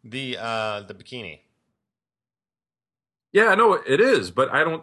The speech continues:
Speaker 2: I really don't think Don would have
Speaker 1: Have
Speaker 2: paid a lot of
Speaker 1: cared?
Speaker 2: attention if,
Speaker 1: Okay.
Speaker 2: if he hadn't felt a little, a little threatened at the golf club.
Speaker 1: I don't think he felt threatened.
Speaker 2: Well, he just didn't like it.
Speaker 1: Fair enough. Ugh.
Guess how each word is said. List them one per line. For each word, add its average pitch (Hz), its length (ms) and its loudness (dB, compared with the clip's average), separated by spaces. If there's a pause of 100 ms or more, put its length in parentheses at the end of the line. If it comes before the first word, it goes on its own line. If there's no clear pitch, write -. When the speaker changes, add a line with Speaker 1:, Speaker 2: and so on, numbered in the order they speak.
(140)
Speaker 2:
I 110 80 -4
really 151 300 -2
don't 135 200 -2
think 131 180 -4
Don 123 240 0
would 123 100 -2
have 120 320 2 (440)
Speaker 1:
Have 104 100 -10
Speaker 2:
paid 104 140 2
a 120 60 2
lot 123 160 2
of 139 80 2
Speaker 1:
cared? 147 80 -6
Speaker 2:
attention 139 560 -6 (100)
if, 120 220 -2
Speaker 1:
Okay. 190 80 0
Speaker 2:
if 110 100 -2
he 139 200 -6 (520)
hadn't 127 240 0
felt 123 320 2
a 131 40 0
little, 135 380 -2
a 98 60 -2
little 123 400 0
threatened 117 720 -4 (300)
at 113 180 -4
the 123 240 -6
golf 143 300 -2
club. - 120 -2
Speaker 1:
I 143 60 -2
don't 127 180 -6
think 101 160 -12
he 95 120 -16
felt 80 240 -16
threatened. - 460 -12 (1120)
Speaker 2:
Well, 214 160 4
he 214 80 2
just 180 180 0
didn't 160 160 0
like 135 240 0
it. - 120 -14 (200)
Speaker 1:
Fair 95 300 -10
enough. 67 340 -18 (480)
Ugh. 165 920 -10